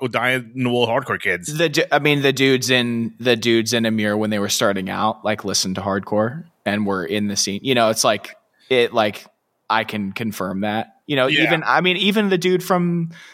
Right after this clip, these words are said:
Speaker 2: Attila, like, we toured with Attila, and the singer came up to me and was like, "Yo, I really like your band. You guys sound like the Warriors. Your singer sounds like the dude from the Warriors." And we talked about, like,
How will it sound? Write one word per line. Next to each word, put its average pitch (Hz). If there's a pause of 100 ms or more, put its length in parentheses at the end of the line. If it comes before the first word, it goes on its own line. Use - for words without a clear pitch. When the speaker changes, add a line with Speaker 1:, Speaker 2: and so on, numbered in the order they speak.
Speaker 2:
Attila, 170
like, 101
we 156
toured 165
with 127
Attila, 120 (500)
and 107 (140)
the 127
singer 131
came 123
up 120
to 107
me 131
and 123
was 107
like, 117
"Yo, 151
I 139
really 131
like 127
your 117
band. 120
You 113
guys 113
sound 123
like 110
the 98
Warriors. 98
Your 104
singer 110
sounds 107
like 95
the -
dude 98
from 101
the 98
Warriors." 104 (380)
And 110
we 117
talked 117
about, 117
like, 110